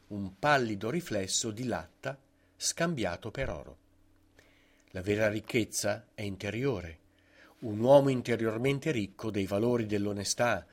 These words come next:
della cooperazione, della fratellanza, non sarà mai povero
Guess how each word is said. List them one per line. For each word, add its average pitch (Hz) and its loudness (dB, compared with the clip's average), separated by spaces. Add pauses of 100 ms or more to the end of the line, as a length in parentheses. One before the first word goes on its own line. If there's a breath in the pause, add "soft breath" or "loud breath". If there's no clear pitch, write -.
(200 loud breath)
della 107 -2
cooperazione, 107 0 (300 soft breath)
della 107 -4
fratellanza, 113 -2 (540 soft breath)
non 110 -6
sarà 120 2
mai 151 0
povero 98 -2